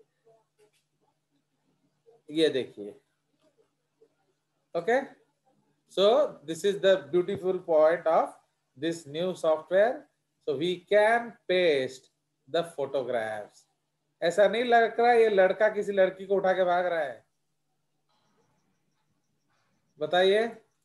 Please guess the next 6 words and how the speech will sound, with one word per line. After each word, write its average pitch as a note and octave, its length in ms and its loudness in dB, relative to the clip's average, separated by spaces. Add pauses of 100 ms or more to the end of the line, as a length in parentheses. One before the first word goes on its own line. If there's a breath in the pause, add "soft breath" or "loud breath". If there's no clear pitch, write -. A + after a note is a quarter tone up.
(1500)
सामिया, F3 840 -6
don't F#3 160 0
you F#3+ 100 0
feel F#3+ 120 -8
like F#3 400 0
that, G#3 200 4